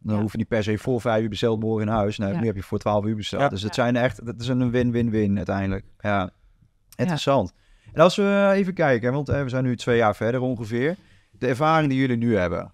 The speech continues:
Speaker 1: ehm, wat is jullie advies voor, hè, stel, je hebt een startende ondernemer, die wil graag beginnen met e-commerce, bol punt com, Amazon, maakt even niet uit.
Speaker 2: Mhm.
Speaker 1: Wat is jullie advies om, eh, om te doen als, als starter? Wat is belangrijk om rekening mee te houden?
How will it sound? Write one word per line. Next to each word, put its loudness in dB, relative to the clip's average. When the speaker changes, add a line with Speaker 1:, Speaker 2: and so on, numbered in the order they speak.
Speaker 1:
ehm, 0
wat 2
is -2
jullie 2
advies -2
voor, 0
hè, 0
stel, 2
je 2
hebt 0
een -6
startende -2
ondernemer, -2
die -2
wil -4
graag -4
beginnen -4
met -12
e-commerce, -2
bol 0
punt -6
com, 0
Amazon, 0
maakt 0
even -2
niet 0
uit. 0
Speaker 2:
Mhm. -20
Speaker 1:
Wat 4
is 2
jullie 2
advies 0
om, 0
eh, 2
om 0
te -6
doen 0
als, -4
als -6
starter? 0
Wat 2
is -4
belangrijk 0
om -4
rekening -2
mee 0
te -6
houden? -2